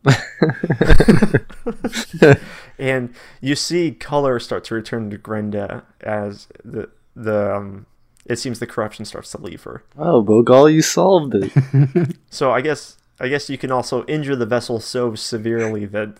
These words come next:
Speaker 2: the corruption doesn't wanna be in it, in it anymore.
Speaker 1: Well, <laughs> that's one solution. Are we gonna kill her, though? Is,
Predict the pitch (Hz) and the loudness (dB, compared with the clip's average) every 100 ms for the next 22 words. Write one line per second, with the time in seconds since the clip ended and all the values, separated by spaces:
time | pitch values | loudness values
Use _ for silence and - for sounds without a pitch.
0 | _ 135 127 - 113 - 107 101 104 101 | _ -14 -10 -6 -6 -6 -14 -12 -14 -12
1 | 107 101 - - - - 104 101 104 - | -12 -14 -16 -18 -18 -12 -12 -12 -16 -18
2 | - - - _ _ 101 120 143 135 - | -16 -18 -20 _ _ -6 -4 -4 -6 -6
3 | - - - - - - - 165 - _ | -8 -8 -20 -20 -12 -12 -4 -4 -4 _
4 | _ _ _ _ - 113 113 131 131 90 | _ _ _ _ -14 -8 -2 -4 -4 -8
5 | 80 - 87 98 _ _ _ _ _ 101 | -10 -8 -8 -8 _ _ _ _ _ -2
6 | 104 110 113 104 - 101 87 82 - - | 0 2 0 0 -2 -2 -4 -8 -8 -10
7 | 135 _ _ _ _ - 92 82 78 | -12 _ _ _ _ -10 -8 -6 -8